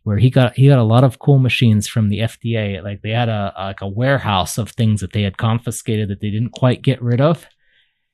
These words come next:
And so he put it all on display. It was really interesting.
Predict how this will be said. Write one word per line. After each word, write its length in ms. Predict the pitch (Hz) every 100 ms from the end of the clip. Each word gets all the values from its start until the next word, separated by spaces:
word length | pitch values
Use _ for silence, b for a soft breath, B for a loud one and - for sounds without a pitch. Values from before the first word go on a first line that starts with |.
| _ -
And 160 | 120
so 240 | - 139 123
he 180 | 110 175
put 220 | - 160
it 80 | 143
all 140 | 135
on 140 | 123 123
display. 480 | 123 - 104 98
It 80 | 107
was 160 | 107 104
really 240 | 117 123
interesting. 540 | 107 90 95 - 110